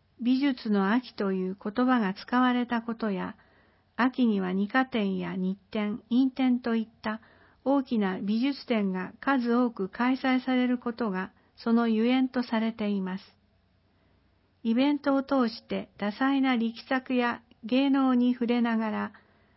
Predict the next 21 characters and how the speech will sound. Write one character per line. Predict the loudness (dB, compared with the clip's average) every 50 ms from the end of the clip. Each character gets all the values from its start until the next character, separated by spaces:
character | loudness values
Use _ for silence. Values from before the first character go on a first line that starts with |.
| _ _ _ -20
四 | -20 -18 -6
季 | 0 4 4
の | 6 6 4 4 2
秋 | 0 -2 -2 -2 -2 0
を | 0 -2 -4 -4 -2
満 | 0 2 2 2
喫 | 0 -2 -8 -10 -8 -8 -8
し | -8 -6 -4
て | -2 -2
い | -2 -2
た | -2 0 0 2
だ | 0 0
け | 0 0 -2
れ | 0 -2
ば | -2 -4 -4
と | -4 -4 -4 -2
思 | -2 0 0 0 0
い | 0 -2
ま | -2 -4 -6 -8
す。 | -10 -14 -20 _ _ -20 _ _ _ _ _ _ _ _ _ _ _ _ _ _ _ _ _ _ _ -4
一 | -4 -4 -4